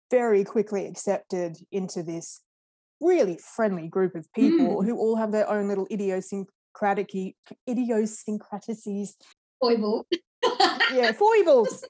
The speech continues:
Speaker 1: That's one with foibles. Um, and, and they're all also very happy to spend the majority of their time on their own with, with only these intermittent meetups, and that just suits her so well.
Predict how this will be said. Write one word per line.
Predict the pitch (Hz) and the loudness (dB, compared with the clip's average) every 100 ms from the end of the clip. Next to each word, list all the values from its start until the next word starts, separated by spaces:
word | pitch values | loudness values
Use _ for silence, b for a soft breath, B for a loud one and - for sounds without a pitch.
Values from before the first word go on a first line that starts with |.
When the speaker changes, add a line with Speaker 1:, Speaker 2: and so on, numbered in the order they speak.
| - | -6
Speaker 1:
That's | 311 | -4
one | 403 | -2
with | 392 - | -2 -4
foibles. | - 320 285 220 185 175 B B B B - | -4 -4 -2 -4 -6 -10 B B B B -8
Um, | 240 240 240 226 220 - _ - _ _ | -2 0 0 -2 -6 -10 _ -20 _ _
and, | 247 240 220 214 - | -4 -2 -2 -6 -6
and | 233 226 | -4 0
they're | 262 254 | 2 2
all | 269 277 277 | 0 2 0
also | 226 247 240 208 | -2 -2 -2 -4
very | 196 196 | -4 -6
happy | 185 214 214 | -6 -6 -6
to | 196 - | -10 -10
spend | - 214 202 | -6 -6 -4
the | 202 | -2
majority | 202 220 202 202 | -2 0 0 0
of | |
their | 196 202 | -2 -6
time | - 214 202 | -4 -6 -6
on | 190 | -6
their | 190 202 | -4 -4
own | 202 196 196 | -4 -6 -4
with, | 196 196 - _ - | -4 -6 -12 _ -14
with | 196 208 | -10 -6
only | 196 202 202 | -4 -4 -4
these | 196 202 | -6 -8
intermittent | 220 202 208 196 190 | -6 -6 -6 -8 -6
meetups, | 196 202 190 170 - | -6 -4 -4 -6 -8
and | 196 196 | -8 -8
that | 202 - | -8 -10
just | 185 - | -14 -10
suits | 233 226 - | -8 -8 -6
her | 202 185 | -8 -8
so | - 185 | -8 -6
well. | 180 190 185 165 165 | -4 -4 -4 -4 -8